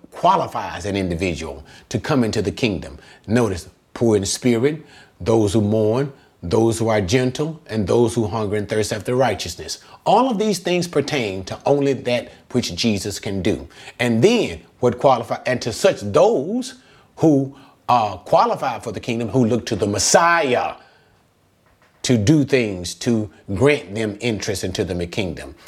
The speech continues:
his life, death, and of ultimate burial and resurrection. But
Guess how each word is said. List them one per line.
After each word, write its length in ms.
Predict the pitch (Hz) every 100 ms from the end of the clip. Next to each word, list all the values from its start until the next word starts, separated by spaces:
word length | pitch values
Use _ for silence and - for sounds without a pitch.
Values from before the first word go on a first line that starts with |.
| -
his 240 | 117 98
life, 300 | 110 95 78 80
death, 320 | 80 104 - - - _ -
and 180 | - 107
of 160 | 98 98
ultimate 500 | 120 107 101 92 92 - _
burial 440 | - 85 110 98 90
and 120 | 90
resurrection. 500 | 92 90 98 - - - - - -
But 260 | 135 -